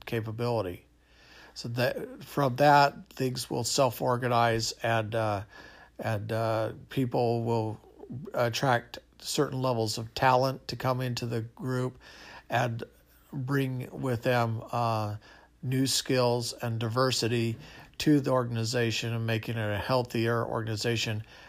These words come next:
And this all occurs on the edge of chaos.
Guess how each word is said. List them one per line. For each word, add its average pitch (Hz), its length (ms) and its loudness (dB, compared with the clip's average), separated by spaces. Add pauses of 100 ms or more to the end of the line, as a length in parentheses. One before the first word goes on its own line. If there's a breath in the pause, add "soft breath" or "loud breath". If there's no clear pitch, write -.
(240 loud breath)
And 120 140 0
this 127 200 2
all 127 200 8
occurs 120 480 -2 (100)
on 123 200 2
the 113 100 0
edge 110 220 -2
of 107 80 -6
chaos. - 680 -4